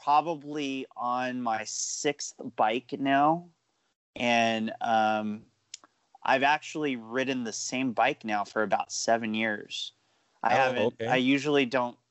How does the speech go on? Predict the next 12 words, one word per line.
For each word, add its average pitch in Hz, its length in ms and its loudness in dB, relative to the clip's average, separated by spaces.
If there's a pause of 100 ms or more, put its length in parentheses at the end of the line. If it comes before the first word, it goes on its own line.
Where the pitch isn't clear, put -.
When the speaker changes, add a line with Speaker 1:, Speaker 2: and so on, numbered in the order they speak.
(120)
Speaker 1:
stay - 340 -2
with 117 140 -4
a 107 40 -4
bike 110 340 2
that 101 200 -6
long, 107 460 -2
maybe, 135 280 4
like, 120 260 2
two - 180 2
years 117 600 6
and 110 120 0
then 104 260 0